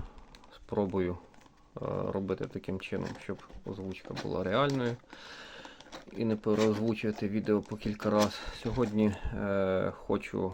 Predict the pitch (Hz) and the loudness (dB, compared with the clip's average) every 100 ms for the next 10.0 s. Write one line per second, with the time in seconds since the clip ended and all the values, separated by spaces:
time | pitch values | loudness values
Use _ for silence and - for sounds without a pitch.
0 | - - 107 - 98 95 - 90 - 92 | -6 -10 -6 0 4 4 4 -2 -2 -2
1 | - - - - 104 104 101 98 - 98 | -6 -12 -16 -10 -8 -2 -2 -2 -2 0
2 | 104 95 98 98 98 95 95 - - - | 2 0 -4 -2 2 2 0 -6 -20 -20
3 | - - - - 90 - 98 95 92 - | -20 -20 -12 -8 -8 -8 -2 0 0 -4
4 | 123 - 156 147 143 - - - - - | -16 0 2 2 -4 -18 -20 -18 -16 -16
5 | - - - - - 120 113 - 123 - | -16 -16 -18 -10 2 4 4 4 0 4
6 | 123 110 110 107 104 113 107 104 - - | 6 6 2 2 6 8 8 4 -8 -20
7 | - - 101 104 101 95 107 104 95 - | -14 -8 -2 -2 -2 -2 -4 -2 -2 -4
8 | 98 - 101 95 - - - 120 110 104 | -8 0 2 2 0 -6 0 0 0 -6
9 | - 101 95 87 - 131 - - - | -2 0 2 0 -2 -2 -2 -4 -2